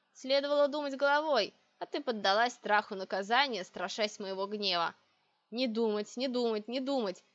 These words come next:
Делать выводы я буду потом, позже, значительно позже, в тишине и одиночестве". "Наивная моя". Кесарь потянулся и легко поцеловал локон, с которым поигрывали его длинные пальцы.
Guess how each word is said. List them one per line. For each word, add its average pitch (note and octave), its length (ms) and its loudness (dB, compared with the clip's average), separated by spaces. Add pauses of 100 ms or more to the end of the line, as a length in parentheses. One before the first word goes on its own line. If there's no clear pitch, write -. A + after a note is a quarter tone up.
(320)
Делать A#3 340 -2
выводы C#4+ 320 0
я A3 140 2
буду C4 220 -4
потом, B3+ 460 0
позже, B3 400 0
значительно C#4+ 600 -4
позже, A3+ 420 -2
в - 40 -12
тишине B3+ 560 -2
и C#4+ 40 4
одиночестве". A3+ 880 0 (680)
"Наивная C#4 640 -2
моя". F#3+ 420 2 (520)
Кесарь A3 300 -4
потянулся A3+ 580 -6
и G#3+ 60 -4
легко G#3 260 -2
поцеловал B3 600 -2
локон, G#3+ 380 -2
с - 80 -18
которым G3+ 400 -6
поигрывали A#3 560 -2
его G3+ 240 -6
длинные G#3 380 -4
пальцы. G3 500 0